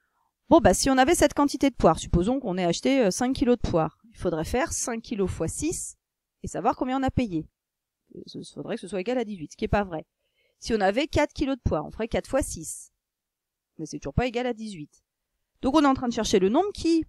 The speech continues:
multiplié par six, donne dix-huit. Si on fait le même schéma que tout à l'heure,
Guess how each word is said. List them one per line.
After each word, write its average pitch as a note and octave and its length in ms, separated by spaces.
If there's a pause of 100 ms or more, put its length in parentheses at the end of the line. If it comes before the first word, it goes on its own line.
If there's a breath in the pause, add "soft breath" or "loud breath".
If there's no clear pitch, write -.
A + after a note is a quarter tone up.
multiplié A3+ 460
par E3 180
six, - 480 (600)
donne C4 200
dix-huit. C#4+ 560 (1040)
Si - 200
on C#4+ 80
fait C4 180
le A#3+ 60
même G#3 120
schéma F#3+ 280
que - 120
tout - 80
à F3+ 60
l'heure, F#4+ 280